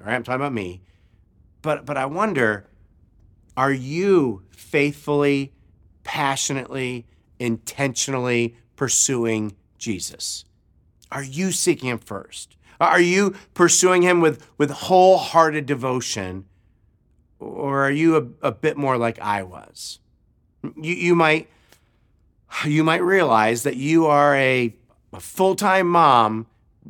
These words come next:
but a part-time follower of Jesus. Or a full-time student, but only partially devoted to Jesus. Y-, you could be, uh, fully invested in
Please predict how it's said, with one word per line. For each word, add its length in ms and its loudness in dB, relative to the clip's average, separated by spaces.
but 180 0
a 80 -2
part-time 680 -4
follower 380 -4
of 100 -10
Jesus. 920 -16
Or 280 4
a 80 4
full-time 600 0
student, 920 -4
but 260 2
only 380 2
partially 580 0
devoted 600 0
to 100 -8
Jesus. 880 -8
Y-, 80 -12
you 460 2
could 160 0
be, 420 0
uh, 160 -2
fully 420 2
invested 580 -2
in 440 0